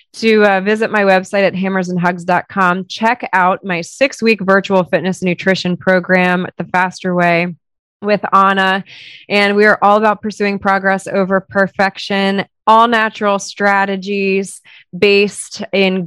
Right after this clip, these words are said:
good research. These are scientifically proven strategies, not to mention the thousands and thousands of clients that have gone through these very strategies and seen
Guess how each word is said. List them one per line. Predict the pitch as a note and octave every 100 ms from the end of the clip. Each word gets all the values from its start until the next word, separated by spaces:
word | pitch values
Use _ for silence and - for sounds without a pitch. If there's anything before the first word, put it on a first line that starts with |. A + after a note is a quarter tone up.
| -
good | A#3+ A#3+
research. | A#3+ G3 F#3+ - F3+ F3+ E3+ - -
These | F#3 F3+
are | E3+
scientifically | F3 - B3+ B3 B3+ B3+ G#3+ G#3 - G3
proven | F#3+ F#3+ F3+ F3+
strategies, | F3 F#3 F3+ F3+ F3 F3+ F3 F3+ - - - -
not | G#3+ G#3+ -
to | G#3
mention | G3 F#3+ F3+ F#3 F3 F3 -
the | F3+ F3+ - - -
thousands | C4 C#4 C4 G3 E3+ E3 F3
and | G3 F#3+
thousands | G3+ G3+ F#3+ F#3 F3
of | -
clients | F#3 F3 E3+ -
that | F3+
have | F3+ -
gone | F3+ F#3
through | F#3 F3+
these | F3 F#3
very | F3 F3 F3
strategies | - F3 F3 E3+ E3+
and | F3 E3+
seen | - A3+ G3 F3+ F3+